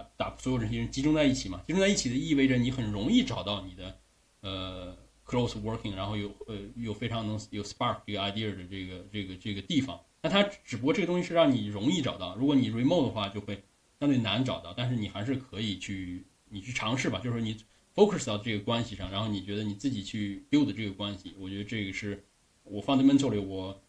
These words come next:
呃，这也是我觉得我最后理解我为什么有冲动去回学校和我为什么来回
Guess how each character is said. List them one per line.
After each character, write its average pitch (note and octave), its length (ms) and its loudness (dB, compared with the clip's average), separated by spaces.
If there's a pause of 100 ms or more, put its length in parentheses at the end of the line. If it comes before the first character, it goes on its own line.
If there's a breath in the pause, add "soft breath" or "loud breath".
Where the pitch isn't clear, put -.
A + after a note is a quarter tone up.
(280)
呃， F#2+ 260 -6
这 C#3+ 100 2
也 A#2+ 80 4
是 C3+ 140 -2
我 G2 340 -2
觉 G#2+ 160 -4
得 A2+ 60 0
我 G2 160 -2
最 B2 180 -2
后 A2+ 260 0
理 G#2 180 0
解 G#2 200 -2
我 F#2+ 180 -6
为 C3+ 140 4
什 G#2 140 0
么 G#2 100 -4
有 F2+ 240 -6
冲 C3 160 -4
动 A2+ 200 0
去 G#2+ 80 -6
回 G2+ 180 -6
学 G#2 120 -10
校 G2+ 220 -2
和 F#2 360 -8 (240)
我 G2+ 100 -6
为 A#2+ 100 0
什 G#2 100 -4
么 F#2+ 100 -4
来 F#2 180 0
回 F#2 360 -4